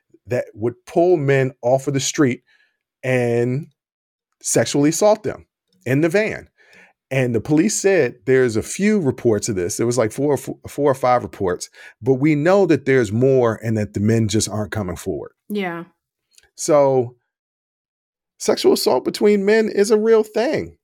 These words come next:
Speaker 2: Yes.
Speaker 1: This could be a real thing. I wanted to talk about the more, the larger societal issue of why anybody cares, number one. And number two, when are we gonna get that athlete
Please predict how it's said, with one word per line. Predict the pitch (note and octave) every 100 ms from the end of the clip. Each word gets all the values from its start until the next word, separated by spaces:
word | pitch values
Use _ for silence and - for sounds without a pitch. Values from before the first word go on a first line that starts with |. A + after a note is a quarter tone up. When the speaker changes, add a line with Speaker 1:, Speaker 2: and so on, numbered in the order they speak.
| -
Speaker 2:
Yes. | F#3 C3
Speaker 1:
This | A#2+ -
could | - G3+ A#3
be | F#3 G#3+
a |
real | G#3 G#3
thing. | G#3 G3 F#3+ B2 F2+ _
I | B2 E3+
wanted | G3 F3+ D#3 C3+
to |
talk | - C#3+ B2
about | A#2 A#2 G#2+
the | A2
more, | A2 A#2+ A#2+ A#2 A2
the | A2+
larger | A2 A2+ A#2+ A#2+ A#2
societal | - G#2 - C3+ C3+ A2+ G#2
issue | A2 - G2+ F2+
of | A2+ A#2+ A#2 - _ _ _ _ _ _ -
why | - A#2 D#3
anybody | D3+ D#3 C#3+ C#3 C#3
cares, | A2+ D#2 D2+ - B2+ _ _ _ _ _
number | G#2+ G#2 A2+
one. | F#2+ C#2 D#2 _ _ _ _ _ _ _ _ _ _ _
And | A#2+ A#2
number | A2+ B2+
two, | D3+ - F#2 D#2 - _ _ _ _ -
when | G2 A2 A#2
are |
we | A2 A2+
gonna | A2+ G#2+ G2
get | F2+ D2 - - _ _ _ _ _ _ _ _ _ _ _
that | G2 A2+ B2+ -
athlete | A#2 A#2+ G#2 - F#2+ F2 -